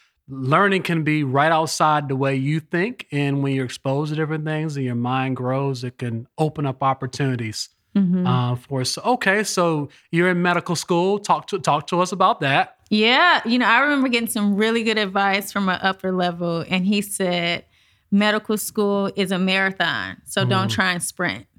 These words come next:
Speaker 2: And so you can get on this roller coaster of, like, binging to the next exam, then crashing, and then, you
Speaker 1: Mm.
Speaker 2: know, and so that's not sustainable. And so he was like, "Just run it like a marathon." And I remember thinking,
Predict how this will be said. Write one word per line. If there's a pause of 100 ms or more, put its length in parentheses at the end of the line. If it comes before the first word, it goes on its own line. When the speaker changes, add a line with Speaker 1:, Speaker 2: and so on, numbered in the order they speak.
(540)
Speaker 2:
And
so
you
can
get
on
this
roller
coaster
of,
like,
binging
to
the
next
exam,
then
crashing,
and
then, (160)
you
Speaker 1:
Mm.
Speaker 2:
know,
and
so (520)
that's
not
sustainable.
And
so
he
was
like,
"Just
run
it
like
a
marathon."
And
I
remember
thinking,